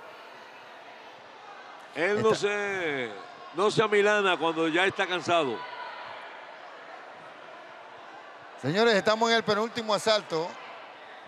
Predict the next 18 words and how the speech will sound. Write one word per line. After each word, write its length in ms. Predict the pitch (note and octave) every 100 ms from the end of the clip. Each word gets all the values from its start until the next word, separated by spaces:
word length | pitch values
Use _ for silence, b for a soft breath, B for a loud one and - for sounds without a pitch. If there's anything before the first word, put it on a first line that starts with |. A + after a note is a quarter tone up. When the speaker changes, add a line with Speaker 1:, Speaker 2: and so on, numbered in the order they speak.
| - - - - C#3+
Speaker 2:
Y 80 | F#3+
mira, 300 | C4+ A3 F3 - -
en 140 | F3+ F#3+
honor 280 | F#3 G3+ A#3+
a 60 |
la 120 | A#3+
verdad, 440 | A3 G3 G#3 F#3+ E3 - - - - - - - - -
el 180 | E3+ -
cansancio 960 | G3 E3 - B3+ C4 - D#3+ D3+ D3+ - - - D#3
de 160 | E3+
ellos 220 | A3 G#3 F3
llegó 260 | E3+ F#3+
temprano, 560 | - F#3 F3+ G3 E3+ A2 - - - - - - - -
pero 340 | E3+ F#3+ F#3+ G3+
han 140 | B3
sobrevivido 880 | B3+ A#3+ A#3+ A3+ G3+ A3 A#3 G#3+ A3 G3
y 140 | A3+
tirando. 680 | A#3 G#3+ A3 D4+ B3+ D3